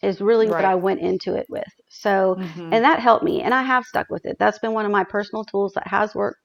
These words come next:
Speaker 1: for me.
Speaker 2: Yeah. Um, I remember one time on one of our check-ins, you s-, you know,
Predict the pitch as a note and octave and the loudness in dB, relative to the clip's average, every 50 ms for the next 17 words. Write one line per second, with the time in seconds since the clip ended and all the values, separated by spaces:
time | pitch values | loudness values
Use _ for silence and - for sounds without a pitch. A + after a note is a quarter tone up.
0 | _ _ - A3+ G#3+ G3 F3+ F3 E3 F#3+ F3 _ _ _ _ _ _ _ _ _ | _ _ -8 -4 -2 -2 -2 -2 -2 -6 -10 _ _ _ _ _ _ _ _ _
1 | _ _ - _ _ _ _ _ - - - F#3 F#3 F3 D3+ C#3 C#3 - - - | _ _ -20 _ _ _ _ _ -20 -14 -8 -2 0 0 0 0 -2 -8 -16 -20
2 | - - - - - - - G3+ G3 G3 F#3+ F#3+ - G#3 A3 A#3+ B3 A3+ A3 A3 | -20 -20 -20 -20 -14 -6 -2 0 2 2 0 0 0 0 2 2 0 -2 -2 -2
3 | G3+ G3+ F#3+ F3+ F3+ F3+ F3+ F3 - - G3 F3+ E3+ E3+ E3+ E3 D#3+ - E3 D#3+ | -4 -4 -4 -4 -6 -8 -8 -10 -12 -10 -8 -8 -6 -8 -8 -10 -12 -12 -12 -12
4 | E3+ E3+ E3+ E3 D#3+ D3+ E3 D#3+ D#3+ D#3 - D#3+ D3 - D#3+ D#3 D3+ D3+ D3 D3+ | -10 -10 -10 -10 -10 -8 -8 -10 -10 -10 -12 -16 -14 -12 -12 -10 -10 -10 -12 -12
5 | E3 D#3+ D3 - - - - G#3+ F3+ E3+ E3 D#3+ D#3 | -14 -16 -16 -18 -20 -20 -16 -14 -10 -8 -8 -8 -8